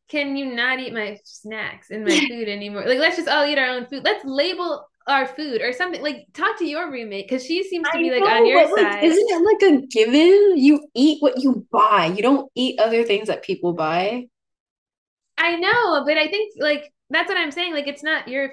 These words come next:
Speaker 1: fault. Like, you're not the one doing it, but I feel like it might be helpful to set some sort of boundary, 'cause, like, even though it seems like it
Speaker 2: Yeah.
Speaker 1: should go without being said, like, apparently they're not getting it. So I think, like, maybe you and your roommate
Speaker 2: <laughs>
Speaker 1: could, like, talk with them.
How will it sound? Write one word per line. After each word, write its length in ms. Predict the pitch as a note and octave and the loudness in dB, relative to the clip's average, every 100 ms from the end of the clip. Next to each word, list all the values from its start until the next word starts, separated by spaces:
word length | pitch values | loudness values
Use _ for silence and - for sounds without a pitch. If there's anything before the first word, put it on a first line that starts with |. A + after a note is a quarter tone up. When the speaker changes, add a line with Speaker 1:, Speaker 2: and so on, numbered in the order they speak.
| - | -10
Speaker 1:
fault. 160 | A3+ A3+ | -10 -8
Like, 120 | A#3+ | -6
you're 120 | D4 | -4
not 120 | C#4 | -4
the 80 | B3+ | -6
one 160 | A3+ G3 | -8 -8
doing 280 | G3+ B3+ | -10 -8
it, 180 | E4 D4+ | -8 -6
but 120 | C4+ | -2
I 100 | B3+ | -2
feel 160 | B3 C4 | -2 -4
like 260 | B3 A#3+ - _ _ _ _ _ - | -4 -6 -10 _ _ _ _ _ -4
it 160 | A#3+ | -4
might 300 | B3 B3+ B3 | -2 -2 -2
be 420 | A#3+ A#3 A#3 F#3+ _ _ _ | -6 -8 -8 -10 _ _ _
helpful 400 | A#3+ A#3 A#3 A#3+ | -6 -6 -4 -4
to 120 | G#3+ | -4
set 320 | G#3 - A3+ - | -6 -4 -6 -6
some 260 | A3+ A3+ | -8 -8
sort 220 | A#3 B3+ | -6 -4
of 100 | G3 | -4
boundary, 500 | F#3 G3 D#4 E4+ F4+ F4 - | -8 -8 -8 -6 -6 -6 -8
'cause, 120 | C#4 | -4
like, 180 | C4+ C4+ | -2 -2
even 200 | C#4 E4 | -4 -4
though 100 | E4+ | -4
it 100 | B3+ | -4
seems 220 | - C4 B3+ | -2 0 2
like 100 | B3 | 2
it 60 | |
Speaker 2:
Yeah. 80 | B3 | 0
Speaker 1:
should 120 | D#4 D4 | -2 -4
go 180 | D4+ | -4
without 300 | D#4 D#4 D4+ - _ _ _ - | -2 -2 -2 -6 _ _ _ -14
being 240 | D4 D4 | -12 -10
said, 320 | C#4+ D#4 D4+ | -6 -2 -2
like, 120 | C#4 A3+ | -2 -4
apparently 360 | A#3 C4+ A#3+ | -6 -6 -6
they're 160 | A#3+ A#3 | -8 -8
not 240 | G#3+ - | -8 -10
getting 340 | F#3+ G3 C#4 D#4+ | -10 -8 -8 -8
it. 240 | D#4+ - | -10 -8
So 180 | C4 A#3 | -6 -4
I 160 | G#3 A3+ | -2 -2
think, 300 | B3+ A#3 - _ _ - _ C4 | -4 -10 -14 _ _ -20 _ -4
like, 120 | C4 | -2
maybe 180 | C4+ B3 | -2 -4
you 240 | C4 C4+ | -4 -6
and 220 | A#3 A3+ | -6 -6
your 220 | A3 B3+ | -6 -6
roommate 480 | B3+ C4+ D4 D4 D4 | -6 -2 2 2 2
Speaker 2:
<laughs> 100 | D4 | 0
Speaker 1:
could, 120 | C4 A#3 | -2 -2
like, 240 | A3+ G#3+ | -2 -4
talk 280 | B3 A3+ A3+ | -6 -4 -6
with 160 | G#3 G3 | -10 -10
them. 300 | F#3+ D4+ | -12 -10